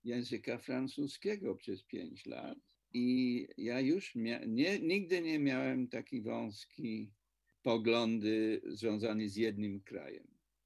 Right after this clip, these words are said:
Mimo tego, że, że wybrałem tę,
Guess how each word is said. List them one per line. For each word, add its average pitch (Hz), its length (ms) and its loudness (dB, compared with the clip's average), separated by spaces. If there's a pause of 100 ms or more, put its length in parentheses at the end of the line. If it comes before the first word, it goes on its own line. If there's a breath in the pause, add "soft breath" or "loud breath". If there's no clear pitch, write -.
Mimo 156 360 6
tego, 113 440 0
że, 107 380 -6
że 104 580 -6 (720)
wybrałem 104 720 -2
tę, 101 240 -10